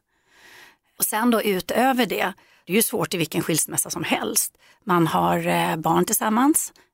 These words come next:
man har huslån, ett socialt umgänge då. I vårt fall framförallt hans vänner. Du har familj. Och jag hade väldigt mycket skam. Jag skämdes väldigt mycket över,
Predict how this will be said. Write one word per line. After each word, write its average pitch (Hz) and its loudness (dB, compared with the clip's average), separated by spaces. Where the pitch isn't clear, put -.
man 175 2
har 170 2
huslån, 190 2
ett 180 0
socialt 175 -2
umgänge 185 2
då. 196 2
I - -8
vårt 185 0
fall - -4
framförallt 156 -2
hans - 2
vänner. 202 2
Du 220 0
har 202 2
familj. 196 0
Och 196 -4
jag 180 2
hade 175 0
väldigt 170 -2
mycket - -4
skam. - -8
Jag 185 0
skämdes 190 2
väldigt 202 -2
mycket 175 0
över, 160 2